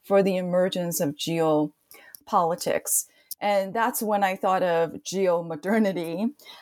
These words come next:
um, that is, really is a foundation for modern geopolitical concerns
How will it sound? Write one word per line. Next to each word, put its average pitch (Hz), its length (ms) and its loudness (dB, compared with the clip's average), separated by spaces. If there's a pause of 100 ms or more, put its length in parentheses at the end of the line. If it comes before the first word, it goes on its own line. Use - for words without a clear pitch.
(120)
um, 214 600 2
that 226 320 2
is, 226 200 -2
really 262 440 0
is 220 220 2
a 196 100 0
foundation 190 960 0
for 254 640 -2
modern 226 400 2
geopolitical 220 680 0
concerns 202 800 0